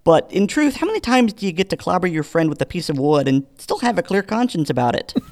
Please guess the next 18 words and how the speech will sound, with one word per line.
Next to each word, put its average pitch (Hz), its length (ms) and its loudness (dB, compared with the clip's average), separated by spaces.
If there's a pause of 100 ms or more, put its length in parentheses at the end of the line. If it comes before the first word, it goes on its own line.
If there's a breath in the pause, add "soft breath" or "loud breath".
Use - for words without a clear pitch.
(140)
<laughs> - 300 -16
Sadly, 262 640 2
or 196 420 -4
luckily, 185 440 2
depending 170 440 0
on 151 120 2
your 147 80 0
point 160 260 0
of 156 60 0
view, 143 420 2 (300 soft breath)
it 190 140 -8
turned 320 300 2
out 233 220 4
that - 120 -6
Kay's 226 260 -2
twitching 196 460 0
was 156 140 4
not 165 440 2